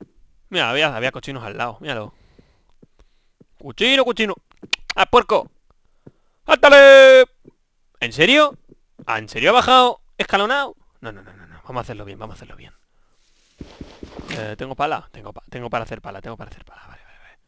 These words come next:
Pup. Pa, pa. Pup. Ah, pa, pa.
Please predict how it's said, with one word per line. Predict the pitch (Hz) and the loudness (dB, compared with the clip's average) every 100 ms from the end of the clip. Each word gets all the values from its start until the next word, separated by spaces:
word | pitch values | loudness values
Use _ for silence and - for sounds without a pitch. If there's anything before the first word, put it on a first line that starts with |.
| _ | _
Pup. | - - - _ _ _ _ _ _ | -20 -20 -20 _ _ _ _ _ _
Pa, | _ | _
pa. | - - _ _ _ _ 67 64 62 | -20 -20 _ _ _ _ -20 -20 -18
Pup. | - _ _ _ | -18 _ _ _
Ah, | - - - - - _ _ _ _ | -20 -20 -20 -20 -20 _ _ _ _
pa, | - - - _ | -20 -20 -20 _
pa. | - | -12